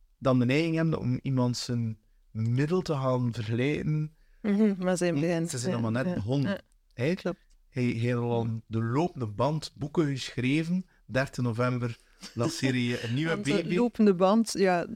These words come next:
Speaker 2: dat is nu lichtjes overdreven, maar goed.
Speaker 1: Ja.
Speaker 2: <laughs> Ja.
Speaker 1: En, en
Speaker 2: Ja.
Speaker 1: ja, allee,
Speaker 2: Ja,
Speaker 1: hij
Speaker 2: maar
Speaker 1: bent
Speaker 2: dat
Speaker 1: er
Speaker 2: is
Speaker 1: al een
Speaker 2: waar.
Speaker 1: keer geweest. Hij weet
Speaker 2: Ja.
Speaker 1: wel wat, wat, wat, wat ik moet letten,
Speaker 2: Mhm.
Speaker 1: et cetera, et cetera. Dus, ehm, natuurlijk,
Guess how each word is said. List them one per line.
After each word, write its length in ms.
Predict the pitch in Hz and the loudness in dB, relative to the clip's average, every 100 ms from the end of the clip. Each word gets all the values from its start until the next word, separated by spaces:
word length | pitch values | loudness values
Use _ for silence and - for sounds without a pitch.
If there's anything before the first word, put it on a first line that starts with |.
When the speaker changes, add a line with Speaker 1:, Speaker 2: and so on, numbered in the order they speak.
| - | -12
Speaker 2:
dat 240 | 190 202 202 | -2 0 2
is 100 | - | 2
nu 220 | 202 185 | 2 4
lichtjes 400 | 196 - 233 190 | 2 0 0 0
overdreven, 600 | 185 165 170 202 247 247 | 0 -2 0 2 4 4
maar 200 | 190 - - 202 | 2 0 -2 0
goed. 420 | 214 - 269 - 381 - | 0 2 0 2 0 0
Speaker 1:
Ja. 160 | 370 - 311 269 - | 0 2 2 2 2
Speaker 2:
<laughs> 80 | |
Ja. 160 | 208 208 - _ | -2 -2 -6 _
Speaker 1:
En, 300 | - 113 113 - | 0 0 0 0
en 400 | 113 110 110 110 | 0 2 0 0
Speaker 2:
Ja. 160 | 196 - | -2 0
Speaker 1:
ja, 280 | 123 117 - - - | 0 0 -4 -16 -10
allee, 320 | - 120 107 - _ _ | -4 -4 -6 -12 _ _
Speaker 2:
Ja, 100 | - | -2
Speaker 1:
hij 140 | 185 165 | 0 0
Speaker 2:
maar 80 | 107 | 2
Speaker 1:
bent 180 | 185 | 2
Speaker 2:
dat 100 | 185 | 2
Speaker 1:
er 60 | - | 0
Speaker 2:
is 60 | 180 | -2
Speaker 1:
al 0 | |
een 40 | |
Speaker 2:
waar. 80 | 170 | -2
Speaker 1:
keer 120 | 135 | 0
geweest. 440 | 127 127 151 - - | 0 0 -2 -6 -4
Hij 140 | 113 | -2
weet 180 | 120 - | -2 0
Speaker 2:
Ja. 60 | |
Speaker 1:
wel 300 | 123 123 113 | 0 0 -2
wat, 280 | 113 123 - 117 | -4 -6 -4 -4
wat, 260 | 117 - 117 | -4 -4 -2
wat, 260 | 117 - 113 | -2 -4 -2
wat 200 | 113 117 | 2 2
ik 140 | 117 | 0
moet 160 | 107 95 | 0 2
letten, 240 | 190 131 | 2 0
Speaker 2:
Mhm. 100 | - | -2
Speaker 1:
et 60 | - | -4
cetera, 280 | 123 120 | -6 -2
et 140 | 110 - | -4 -4
cetera. 500 | - 131 151 151 180 _ _ _ _ _ _ _ | -6 -4 -2 -4 -6 _ _ _ _ _ _ _
Dus, 320 | 113 117 107 | -2 0 0
ehm, 420 | 110 110 110 110 107 - _ _ _ _ _ _ _ _ _ - | 0 0 -2 -4 -6 -12 _ _ _ _ _ _ _ _ _ -2
natuurlijk, 540 | 123 120 196 220 - | 0 2 0 0 -6